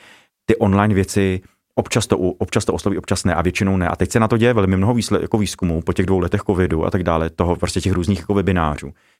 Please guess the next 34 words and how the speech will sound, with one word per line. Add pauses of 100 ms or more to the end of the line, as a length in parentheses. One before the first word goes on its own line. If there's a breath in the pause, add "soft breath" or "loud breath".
(300)
A,
a
vl-,
opravdu
začínají,
eh,
začínají
vypadá-,
jako
vypadávat
z
těchto
výsledků
výs-,
eh,
vý-,
výsledky, (520 soft breath)
z
těch
výzkumů
výsledky,
ať
mluvím
správně
česky, (560 soft breath)
a,
a
kdy
ukazujou,
že (240)
ty
webináře (340 soft breath)
prostě
bez